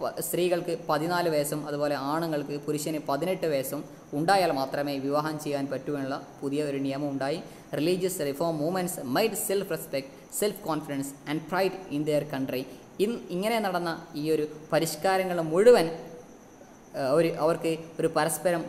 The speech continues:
ബഹുമാനവും ആത്മവിശ്വാസവും തങ്ങളുടെ രാജ്യത്തിനെ കുറിച്ചിട്ടുള്ള ആത്മാഭിമാനവും ഉണ്ടാക്കി തീർക്കുകയും ചെയ്തു. പത്തൊമ്പത്, ആയിരത്തി തൊള്ളായിരത്തി പത്തൊമ്പതിന് ശേഷം ഇന്ത്യൻ നാഷണൽ മൂവ്മെന്റ് became the main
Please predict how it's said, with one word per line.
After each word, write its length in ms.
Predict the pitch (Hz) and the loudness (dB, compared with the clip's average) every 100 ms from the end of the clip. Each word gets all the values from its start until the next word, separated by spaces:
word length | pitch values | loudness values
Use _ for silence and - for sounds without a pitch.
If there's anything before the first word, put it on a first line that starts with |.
| 151 | 2
ബഹുമാനവും 580 | 170 190 208 180 151 139 139 - - 151 | 4 6 4 4 4 0 -4 -10 0 0
ആത്മവിശ്വാസവും 800 | - 196 175 - 160 135 143 139 - - - | 0 -2 -2 2 2 2 0 -2 -8 -14 -6
തങ്ങളുടെ 340 | 135 151 160 151 | 0 2 4 6
രാജ്യത്തിനെ 440 | 151 156 180 185 170 | 6 4 2 0 0
കുറിച്ചിട്ടുള്ള 360 | 160 160 151 143 143 | 0 -2 -2 -2 -2
ആത്മാഭിമാനവും 880 | - 165 165 160 151 147 147 139 135 | -2 2 2 2 0 0 -2 -2 -2
ഉണ്ടാക്കി 320 | 139 139 139 139 | -2 -2 -4 -4
തീർക്കുകയും 380 | 147 143 160 147 | -4 0 -2 0
ചെയ്തു. 180 | 151 170 202 - - - 170 | -2 -2 -4 -12 -18 0 2
പത്തൊമ്പത്, 480 | 180 226 233 226 220 180 | 4 2 2 2 2 4
ആയിരത്തി 260 | 214 214 220 | 2 2 0
തൊള്ളായിരത്തി 360 | 202 196 190 185 | 2 2 0 -2
പത്തൊമ്പതിന് 460 | 180 196 196 190 170 170 | -2 0 0 0 -2 0
ശേഷം 280 | 160 143 139 - - 143 | 2 0 -2 -8 -4 -2
ഇന്ത്യൻ 240 | 165 170 151 | 0 0 0
നാഷണൽ 320 | 147 151 151 139 | -2 -2 -2 -2
മൂവ്മെന്റ് 280 | 147 147 139 | -2 -2 -4
became 260 | 139 156 143 | -2 -2 -2
the 60 | 131 135 | -2 0
main 180 | 165 | -2